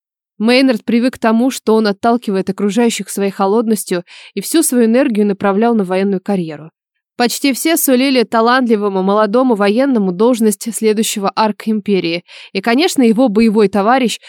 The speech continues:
единственный, кто относился к Мейнарду как к другу, последовал бы вслед за ним. Но глядя на то, с каким удовольствием Лазар Гретна пользовался свалившейся на него властью, Арк начал сомневаться –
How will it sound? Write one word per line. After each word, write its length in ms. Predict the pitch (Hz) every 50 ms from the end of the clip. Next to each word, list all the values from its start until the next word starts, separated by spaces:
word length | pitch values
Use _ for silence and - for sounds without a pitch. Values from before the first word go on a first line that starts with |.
| - - -
единственный, 680 | 208 220 226 196 247 294 302 - - 220 208 202 196 -
кто 180 | - 240 226
относился 580 | 214 - 196 196 196 - 254 262 240 - 226 196
к 80 | -
Мейнарду 560 | 208 208 226 240 254 247 226 208 226 220 202 -
как 160 | - 240 233 220
к 100 | 202 175
другу, 340 | 220 214 214 220 226 262
последовал 640 | 240 - 196 190 - 208 202 196 202 214 220 220 220
бы 140 | 190 208 196
вслед 340 | - - 180 170 170 170
за 140 | 175 190 185
ним. 260 | 180 170 156 156 175 _ _ _ _ - - _ -
Но 120 | 190 202
глядя 380 | 190 202 220 262 294 269 294 294
на 140 | 285 302 -
то, 260 | - - 190 175 170
с 100 | - -
каким 400 | - 196 185 - 262 277 277 - -
удовольствием 720 | 233 202 208 202 202 247 254 247 233 - - 185 180 175
Лазар 400 | 175 190 208 214 196 180 185 180
Гретна 440 | 175 190 190 214 220 202 190 180 165
пользовался 640 | - - 208 208 202 185 185 175 175 175 - - 185
свалившейся 720 | - - 190 208 220 214 202 - - 208 190 - - 185
на 60 | 185
него 240 | 185 180 180 180 165
властью, 560 | 170 180 208 247 262 - - 190 165 170 - _ _ _ _ _ _ _
Арк 380 | - - 226 262 269 - - -
начал 340 | 233 226 247 240 - 247 233
сомневаться – 840 | - - 226 220 220 233 226 226 208 180 - - - 156 160 -